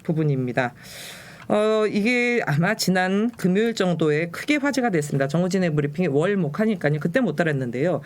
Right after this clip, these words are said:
어, 국가교육위원장인 이배용, 어, 김건희, 아, 아마 그때 오빠 집, 아, 그다음에 오빠의 장모 집 뭐 이쪽인 것 같습니다. 금거북이가 나왔어요.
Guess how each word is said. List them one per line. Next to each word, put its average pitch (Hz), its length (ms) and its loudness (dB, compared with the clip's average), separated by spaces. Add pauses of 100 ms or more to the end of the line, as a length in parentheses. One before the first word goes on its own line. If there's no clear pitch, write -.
(480)
어, 190 180 0
국가교육위원장인 277 1300 2 (100)
이배용, 220 640 2 (260)
어, 160 540 0 (360)
김건희, 311 720 2 (520)
아, 185 220 2
아마 226 200 0
그때 214 500 0
오빠 240 320 0
집, 226 320 0
아, - 160 -2
그다음에 180 360 0
오빠의 180 360 0
장모 226 320 0
집 202 200 -2 (120)
뭐 175 220 0
이쪽인 208 360 0
것 208 120 0
같습니다. 165 580 0 (320)
금거북이가 247 1400 0
나왔어요. 165 680 0